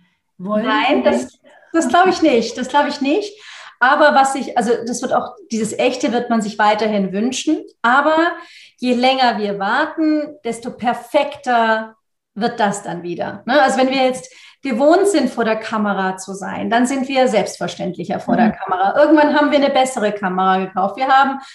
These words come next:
Speaker 2: zusätzliches Licht. Wir haben ein Mikrofon besorgt und so weiter. Und wir rüsten te-, technisch auf. Und dann sind, werden wir gewohnt sein, immer bessere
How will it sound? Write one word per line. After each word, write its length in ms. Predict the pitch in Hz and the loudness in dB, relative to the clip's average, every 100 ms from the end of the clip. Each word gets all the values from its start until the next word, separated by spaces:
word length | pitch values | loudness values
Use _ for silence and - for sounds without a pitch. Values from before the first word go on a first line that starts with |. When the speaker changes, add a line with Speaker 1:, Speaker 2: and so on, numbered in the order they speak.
| _ | _
Speaker 2:
zusätzliches 680 | - 277 262 254 240 233 - | -6 -2 0 -2 -4 -6 -2
Licht. 300 | 208 196 - | -2 -2 -2
Wir 100 | 247 | -2
haben 280 | 247 240 240 | 2 4 2
ein 180 | 220 226 | 0 0
Mikrofon 600 | 202 202 196 - 202 202 | -2 -4 -10 -4 0 0
besorgt 460 | 202 214 214 214 302 | 0 4 4 4 2
und 120 | 302 | 2
so 140 | 330 | 4
weiter. 380 | 247 254 277 302 - - - | 4 2 0 -4 -6 -18 -6
Und 100 | 247 | 0
wir 160 | 240 247 | 2 2
rüsten 400 | 302 294 - 247 | 2 0 -2 -2
te-, 320 | 226 220 - | 0 -2 -4
technisch 540 | - 226 226 208 - 196 | -2 -2 -2 -4 -4 2
auf. 380 | 196 202 202 - - - | 4 4 2 -6 -20 -8
Und 140 | - 233 | -2 2
dann 160 | 247 | 4
sind, 220 | 302 311 | 4 4
werden 240 | 294 294 302 | 4 4 4
wir 80 | 277 | 0
gewohnt 420 | 247 220 247 285 | -2 -2 0 0
sein, 320 | 277 247 247 - | 0 0 0 -2
immer 420 | 247 233 233 - | 0 0 -2 -4
bessere 840 | 254 262 - 254 247 233 233 226 | -2 -2 -2 0 0 2 2 0